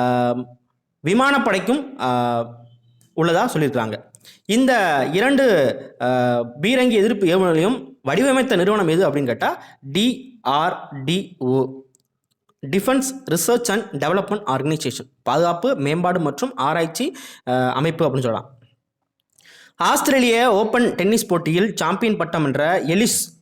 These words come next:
பெடன்ஸ் எந்த நாட்டை சேர்ந்தவர்? ஆஸ்திரேலிய ஓப்பன் டென்னிஸ் போட்டியில் சாம்பியன் பட்டம் வென்ற எலிஸ் பெடன்ஸ் எந்த நாட்டை சேர்ந்தவர்? பெல்ஜியம். ஆஸ்திரேலிய ஓப்பன் டென்னிஸ் போட்டியில மகளிர் இரட்டையர் பிரிவுல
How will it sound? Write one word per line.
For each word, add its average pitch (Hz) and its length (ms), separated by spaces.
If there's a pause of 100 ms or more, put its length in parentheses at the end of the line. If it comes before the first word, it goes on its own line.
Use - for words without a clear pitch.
(100)
பெடன்ஸ் 165 480
எந்த 147 240
நாட்டை 143 240
சேர்ந்தவர்? - 360 (320)
ஆஸ்திரேலிய 220 680
ஓப்பன் 202 260
டென்னிஸ் 185 280
போட்டியில் 170 420
சாம்பியன் 180 380
பட்டம் 160 240
வென்ற 151 360
எலிஸ் 202 360
பெடன்ஸ் 190 340
எந்த 180 280
நாட்டை 190 420
சேர்ந்தவர்? 120 360 (1900)
பெல்ஜியம். 175 600 (360)
ஆஸ்திரேலிய 233 840
ஓப்பன் 214 300
டென்னிஸ் 202 400
போட்டியில 160 480
மகளிர் 180 360
இரட்டையர் 220 440
பிரிவுல 160 500